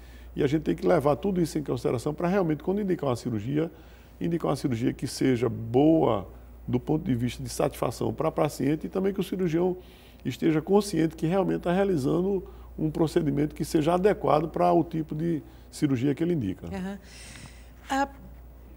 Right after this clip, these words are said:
Speaker 2: tirando aí os aspectos ou as consequências emocionais, a,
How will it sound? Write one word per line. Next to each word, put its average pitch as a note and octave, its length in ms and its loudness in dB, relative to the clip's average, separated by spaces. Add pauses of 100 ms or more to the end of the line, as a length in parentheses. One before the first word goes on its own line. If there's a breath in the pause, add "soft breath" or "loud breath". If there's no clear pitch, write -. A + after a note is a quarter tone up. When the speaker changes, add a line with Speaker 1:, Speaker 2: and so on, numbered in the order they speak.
(240)
Speaker 2:
tirando C#4 480 2
aí G#3+ 140 2
os G3+ 160 -2
aspectos - 1080 -4
ou F3 360 -4
as F3 160 -6
consequências F3+ 840 -6
emocionais, D#3+ 1000 -4
a, D3+ 240 -6